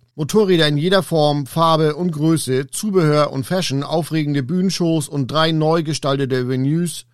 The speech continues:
von Rockabilly Rules bis zu Rock and Ride Bar.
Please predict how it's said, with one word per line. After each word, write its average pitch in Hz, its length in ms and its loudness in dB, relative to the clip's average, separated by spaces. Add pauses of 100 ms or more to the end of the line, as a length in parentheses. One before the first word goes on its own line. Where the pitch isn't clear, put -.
von 143 240 -2
Rockabilly 151 560 0
Rules 170 500 2
bis 170 220 -2
zu 160 180 -2
Rock 143 220 -4
and 147 100 -2
Ride 127 320 0
Bar. 90 300 -14